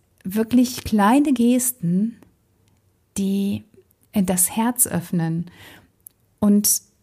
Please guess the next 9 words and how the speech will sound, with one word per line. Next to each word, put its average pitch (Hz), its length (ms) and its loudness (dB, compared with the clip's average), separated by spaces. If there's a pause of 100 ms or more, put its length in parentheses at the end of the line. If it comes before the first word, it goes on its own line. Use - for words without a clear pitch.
(320)
euch 240 400 2
quasi 214 480 -2
wieder 214 160 -2
einen 196 100 2
leichten 247 540 -2
Zugang 214 520 0
zur - 180 0
Lust 208 380 0
geben. 165 440 -6